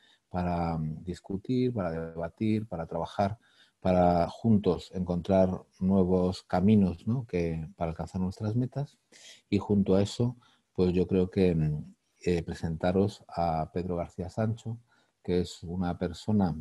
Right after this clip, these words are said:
que es de Plena Inclusión Madrid, de la Fundación Aprocor, y que va a conducir esta,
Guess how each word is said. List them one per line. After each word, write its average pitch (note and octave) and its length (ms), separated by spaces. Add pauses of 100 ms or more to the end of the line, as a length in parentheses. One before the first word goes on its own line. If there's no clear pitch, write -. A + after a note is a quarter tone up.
(920)
que - 80
es F#2 80
de D#2+ 400 (100)
Plena F#2 200
Inclusión E2+ 340
Madrid, A#2 460
de G2+ 80
la E2+ 100
Fundación F2+ 460
Aprocor, - 560 (520)
y G2+ 140
que F#2 480
va F2 160
a F#2+ 60
conducir F2+ 600
esta, D#2 640